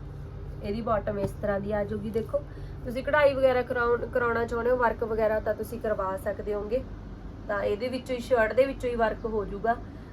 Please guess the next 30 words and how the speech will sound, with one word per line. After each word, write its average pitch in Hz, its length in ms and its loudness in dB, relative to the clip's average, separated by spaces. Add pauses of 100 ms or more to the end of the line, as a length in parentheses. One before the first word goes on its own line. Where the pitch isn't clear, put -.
ਬਾਜੂ 220 340 2
'ਤੇ 226 160 0
ਕਰਵਾਉਣਾ 214 420 2
ਹੈ 214 140 0 (340)
ਤੇ 214 140 0
ਬਾਟਮ 208 400 0
'ਤੇ 214 120 -6
ਕਰਵਾਉਣਾ, 202 480 -2
ਜਾਂ 214 180 0
ਪੈਚ 208 380 0
ਲਗਾ 208 360 0
ਕੇ 208 160 -4
ਆਪਾਂ 208 200 -4
ਨੈਕ 202 340 -6
'ਤੇ 202 140 -6
ਵਰਕ 196 380 -4
ਕਰਵਾਉਣਾ 196 440 0
ਗਾ, 208 180 -2 (600)
ਕਿਸੇ 277 240 0
ਵੀ 269 160 -4
ਤਰ੍ਹਾਂ 254 280 2
ਤੁਸੀਂ 240 260 -8
ਵਰਕ 220 380 0
ਕਰਵਾਉਣਾ 208 480 -2
ਗਾ 208 120 0
ਤਾਂ 214 140 -6
ਤੁਸੀਂ 220 360 -8 (280)
ਕਰਵਾ 214 340 0
ਸਕਦੇ - 380 -10
ਹੋ। - 60 -12